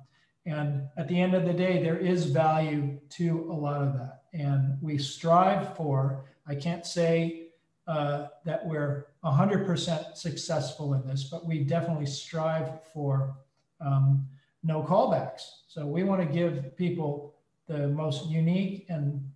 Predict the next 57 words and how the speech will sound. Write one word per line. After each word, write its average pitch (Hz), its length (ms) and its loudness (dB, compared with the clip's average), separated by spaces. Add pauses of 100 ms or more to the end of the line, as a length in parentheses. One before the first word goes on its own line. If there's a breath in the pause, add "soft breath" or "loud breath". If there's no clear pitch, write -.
(160)
I, 180 140 -6
I 180 200 4
always 190 220 6
say 170 340 4
to 165 260 2
every 175 240 2
client, 160 520 2
"You're 170 180 2
gonna 170 160 2
have 151 180 2
the 147 60 0
best 127 260 2
pool 151 200 -2
in 139 60 2
the 139 60 4
world." 139 340 2 (320)
And 151 160 -4
they 175 80 4
do 214 460 6
until, 139 340 0
of 139 120 -2
course, 147 260 0
until 139 240 2
our 147 80 2
next 202 240 2
pool. 139 240 -10 (420 soft breath)
But 156 240 -2
they, 175 360 4
somebody 196 720 8
along 165 340 8
the 156 60 4
way 147 240 2
always 185 400 6
has 160 300 6
the 160 60 4
best 143 300 2
pool 156 200 -2
in 139 60 6
the 143 60 6
world. 123 300 -2 (420 soft breath)
And, 151 280 0
um, 147 320 0 (100)
but, 175 380 0
you 208 80 2
know, 196 360 4 (140)
a 165 60 2
lot 185 260 6
goes 196 220 6
into 190 200 2
our 170 160 2
details, 202 760 2
and 165 220 2
I 175 80 4
don't 190 200 0
mean 180 240 4
just 170 420 6
our 165 380 2